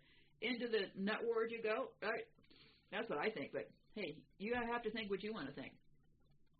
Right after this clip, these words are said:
Dix, a hero in the field of social work, cited the mental health of the citizenry to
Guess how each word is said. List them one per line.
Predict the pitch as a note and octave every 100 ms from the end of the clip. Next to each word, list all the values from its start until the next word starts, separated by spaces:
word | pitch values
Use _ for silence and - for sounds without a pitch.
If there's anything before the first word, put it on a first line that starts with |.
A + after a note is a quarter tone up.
| B5+ - - - - - - - F3
Dix, | A#3 C#4 - - -
a | F3+ F#3+ G#3 C4
hero | D4+ D4+ A3 F3+ -
in | F#3
the | G3 G3
field | A3 A3+ -
of | F3+ -
social | - B3+ F#4+ B3 F3
work, | B2 C3+ - - - _ - - -
cited | A3+ B3+ D#4 B3+
the | A3 G3+
mental | F#3 G#3+ F4 D#4
health | C#4 G#3+ G3 G3
of | F#3+ G3
the | A3
citizenry | - D#4+ D4+ G#3+ F3 E3+ D#3+ E3+ - - -
to | -